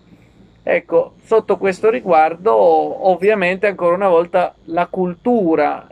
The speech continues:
è il punto di partenza. Per cultura non intendo l'accezione più banale, cioè leggere molti libri, quella è l'istruzione.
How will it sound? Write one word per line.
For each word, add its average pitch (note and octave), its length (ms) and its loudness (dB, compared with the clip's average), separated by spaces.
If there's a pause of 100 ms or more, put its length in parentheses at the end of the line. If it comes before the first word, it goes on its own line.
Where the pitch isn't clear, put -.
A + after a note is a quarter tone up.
(200)
è D#3 100 -8
il E3 120 -6
punto E3 320 -6
di D3+ 100 -6
partenza. D3 720 -4
Per E3+ 220 -2
cultura F3+ 460 0
non D#3+ 200 -6
intendo D#3 720 -4 (500)
l'accezione D#3 640 -6
più D3 160 -8
banale, D3 480 -2
cioè D3 160 -4
leggere D3+ 600 -2
molti D#3+ 440 -2
libri, C3+ 440 -6
quella F#3 260 -2
è D#3+ 40 2
l'istruzione. D3 920 -6